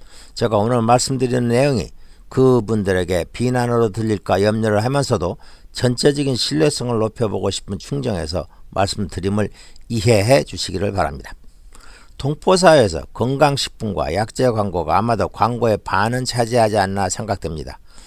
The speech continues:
무엇을 복용하였더니 혈압도 떨어졌고 당의 수치도 내려갔으며 지병인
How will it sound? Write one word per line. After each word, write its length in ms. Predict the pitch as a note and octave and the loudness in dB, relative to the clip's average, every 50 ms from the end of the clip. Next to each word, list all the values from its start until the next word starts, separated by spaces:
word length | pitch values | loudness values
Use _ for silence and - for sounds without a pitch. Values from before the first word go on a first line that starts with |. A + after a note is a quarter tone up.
| - - - - | -20 -20 -18 -10
무엇을 840 | - F2+ G2 G#2+ A#2+ B2 C3 C3+ C3+ C3+ C3+ B2+ - - F3 F3+ | -6 -2 0 2 4 4 4 2 2 2 2 2 2 2 0 0
복용하였더니 920 | D#3+ - B2+ A2+ A#2+ B2+ C3 C3 B2+ A2+ G#2+ F#2+ - - F#2 E2+ D#2+ C#2+ - - - - - - - | 0 0 -2 -2 0 0 0 2 2 2 2 2 0 -4 -6 -4 -6 -6 -10 -12 -18 -20 -20 -16 -4
혈압도 440 | - C3+ C3+ C3+ B2+ - - - - | 2 4 6 6 4 2 0 -4 -2
떨어졌고 640 | - A2 F#2+ F#2 F2+ E2+ F2+ - - - A#2 A2+ | -2 -2 -2 -2 -2 -2 -4 -6 -6 -8 -8 -8
당의 420 | A2 - - - A2 A2 G#2+ G#2 F#2+ | -6 -4 -2 -2 0 0 0 -2 -2
수치도 460 | - - - - - - B2 B2 A2+ | -4 -8 -10 -10 -8 -4 -2 0 0
내려갔으며 840 | G2 F2+ F2 F2+ E2+ D#2 E2+ - - - F#2 A2 B2+ D3 D#3+ E3 - - - - - - - - | 2 2 0 0 0 -2 -2 -4 -4 -4 -2 2 2 4 4 2 0 -6 -20 -20 -20 -20 -14 -6
지병인 720 | - - - A#2+ A#2 D3 D#3 D#3 D#3 D3+ D#3 D#3+ D#3+ | -4 -4 -4 0 4 6 6 6 6 4 0 -2 -4